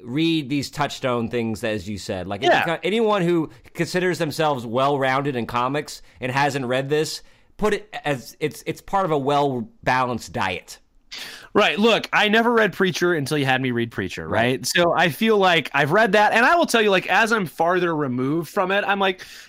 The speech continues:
Speaker 2: "Yeah, I could read more of that."
Speaker 1: Yeah.
Speaker 2: Like, I, you know, 'cause we read book one, which is essentially the first two volumes of it, and, like, I'm like, "Yeah, I could go back and read more of that and see where the story goes," and,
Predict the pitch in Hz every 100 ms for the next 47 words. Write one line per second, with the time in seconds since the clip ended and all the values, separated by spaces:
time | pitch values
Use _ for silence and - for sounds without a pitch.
0 | - 359 427 - 135 110 98 95 87 87
1 | 87 - - 107 - 226 233 196 196 185
2 | 180 175 220 202 180 123 165 - 135 131
3 | 117 120 127 117 - 135 127 117 107 117
4 | 113 - 107 98 90 101 104 117 120 123
5 | 131 - - - - 165 156 143 165 170
6 | 170 349 370 370 330 160 147 123 117 117
7 | - 113 117 113 110 110 113 113 110 -
8 | 151 135 120 - 107 110 98 107 110 110
9 | 107 101